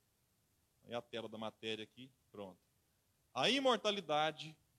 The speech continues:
semelhante a uma corrente sem fim, imagina uma corrente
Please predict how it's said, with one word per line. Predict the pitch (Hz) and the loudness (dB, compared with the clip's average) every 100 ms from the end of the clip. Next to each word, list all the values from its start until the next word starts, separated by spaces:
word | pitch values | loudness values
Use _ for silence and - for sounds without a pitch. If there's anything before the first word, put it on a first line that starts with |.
| _ | _
semelhante | - - - 202 196 160 190 285 - 233 | -10 -6 -2 2 2 2 2 2 2 -2
a | |
uma | 220 208 | 0 -2
corrente | - 202 160 160 165 - | 0 0 0 0 -2 -4
sem | 147 - 214 302 311 - - | -12 -8 -4 -4 -4 -10 -10
fim, | 180 247 294 - _ _ _ _ _ _ | -4 -4 -4 -10 _ _ _ _ _ _
imagina | 170 185 254 311 330 | -8 0 2 4 2
uma | |
corrente | - 233 180 277 254 - - | 4 4 6 2 0 -8 -10